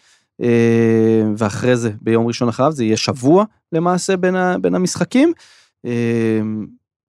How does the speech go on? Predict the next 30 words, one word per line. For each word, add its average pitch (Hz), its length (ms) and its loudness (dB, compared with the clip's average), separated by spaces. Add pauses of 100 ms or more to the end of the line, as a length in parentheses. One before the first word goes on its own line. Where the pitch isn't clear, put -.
(420)
שאלה 180 320 4
גדולה, 196 260 2 (240)
אני 127 200 2
מדבר 135 300 2
הרבה 143 280 4
על 139 60 4
המומנטום 131 560 0
של 131 120 -2
הקבוצות 123 360 -4
המרוקאיות, 127 600 0
של - 180 -2
הכדורגל 120 500 0
המרוקאי, 123 540 2 (420)
אה, 113 520 2 (460)
על 120 160 2 (200)
אף - 500 -2 (180)
הקשיים 123 720 0
הכלכליים 139 500 -2
ששני 151 420 -4
המועדונים 135 480 2
הגדולים, 127 340 0
ווידד 120 360 0 (100)
ורג'ה, 127 400 0
מתמודדים 113 540 -6
איתו, 185 260 -4 (360)
הם 127 120 0
עדיין 147 380 0
חזק 139 420 -4
מאוד, 131 400 2 (360)
אה, 117 60 -2